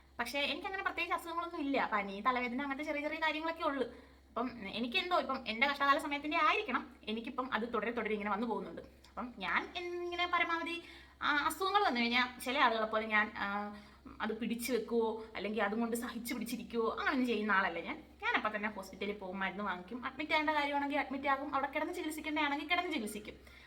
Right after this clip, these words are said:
അതിന് ചിലരെന്നോട് പറയും, "ആ, താങ്ങാൻ ആളുള്ളത് കൊണ്ടാ അങ്ങനെയാ" എന്നൊക്കെ പറയും. എനിക്ക് എൻ്റെ ഒരു കാര്യം പറയുകയാണെങ്കിൽ, എനിക്ക് പണ്ട്, എൻ്റെ ഒരു പണ്ട് തൊട്ടേ ഉള്ള ശീലം അങ്ങനെ. ചിലപ്പോൾ പണ്ട് തൊട്ടേ നമ്മളെ വീട്ടിൽ നിന്ന് അങ്ങനെ ശീലിപ്പിച്ചത് കൊണ്ടായിരിക്കാം.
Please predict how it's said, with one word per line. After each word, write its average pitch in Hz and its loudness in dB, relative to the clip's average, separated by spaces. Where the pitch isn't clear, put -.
അതിന് 220 0
ചിലരെന്നോട് 302 0
പറയും, 285 4
"ആ, 202 0
താങ്ങാൻ 202 2
ആളുള്ളത് 202 6
കൊണ്ടാ 202 2
അങ്ങനെയാ" 202 4
എന്നൊക്കെ 226 -4
പറയും. 165 -2
എനിക്ക് 320 -2
എൻ്റെ 415 6
ഒരു 285 4
കാര്യം 240 8
പറയുകയാണെങ്കിൽ, 226 2
എനിക്ക് 302 0
പണ്ട്, 247 6
എൻ്റെ 403 4
ഒരു 381 -2
പണ്ട് 339 6
തൊട്ടേ 294 6
ഉള്ള 269 6
ശീലം 233 4
അങ്ങനെ. 190 0
ചിലപ്പോൾ 208 -8
പണ്ട് 226 2
തൊട്ടേ 254 2
നമ്മളെ 285 4
വീട്ടിൽ 302 0
നിന്ന് 320 0
അങ്ങനെ 330 2
ശീലിപ്പിച്ചത് 403 4
കൊണ്ടായിരിക്കാം. 427 8